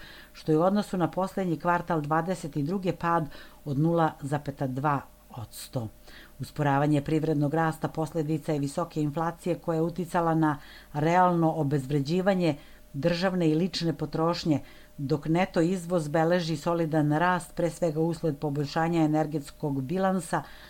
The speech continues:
a blagi rast beleže i investicije, navodi se dalje. U prvom ovogodišnjem kvartalu došlo je do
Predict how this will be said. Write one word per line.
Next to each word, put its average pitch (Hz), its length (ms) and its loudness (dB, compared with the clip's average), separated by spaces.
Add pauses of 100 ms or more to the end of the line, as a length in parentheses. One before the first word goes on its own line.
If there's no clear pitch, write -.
(200)
a 151 80 -4
blagi 185 420 2
rast 185 240 4
beleže 170 560 2
i 160 200 0
investicije, 156 720 0
navodi 127 420 -4
se 139 200 -6
dalje. 139 440 0 (680)
U 135 100 -4
prvom 156 520 0
ovogodišnjem 156 720 0
kvartalu 156 520 0
došlo 170 360 0
je 170 40 2
do 156 240 2